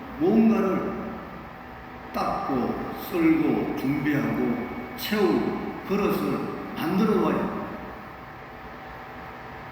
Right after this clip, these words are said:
요만한 접시 들고 앉아가지고 거기 채워지길 바라고 앉아있다면 요만한 접시밖에 뭘 채우겠습니까? 때로는 접시만한 것도 필요하겠지만, 큼직한 것을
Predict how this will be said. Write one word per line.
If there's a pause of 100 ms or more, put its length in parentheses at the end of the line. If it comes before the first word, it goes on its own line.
(1040)
요만한
접시
들고
앉아가지고
거기
채워지길
바라고
앉아있다면 (260)
요만한
접시밖에
뭘
채우겠습니까? (1200)
때로는
접시만한
것도
필요하겠지만, (1160)
큼직한
것을